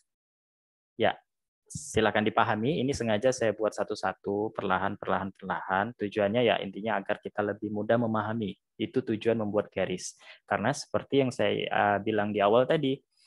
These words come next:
garis atau tabel di sini yang dituntut adalah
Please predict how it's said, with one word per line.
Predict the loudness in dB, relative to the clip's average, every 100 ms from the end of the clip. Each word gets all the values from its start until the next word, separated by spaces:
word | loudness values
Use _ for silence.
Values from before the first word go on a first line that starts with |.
| _ _ _ _ _ _
garis | 2 4 4 2 -2 -4
atau | -2 0 0
tabel | 0 0 2 2
di | 0
sini | -6 -4 -2
yang | -2
dituntut | -4 -4 -4 -4 -4
adalah | -2 -2 -2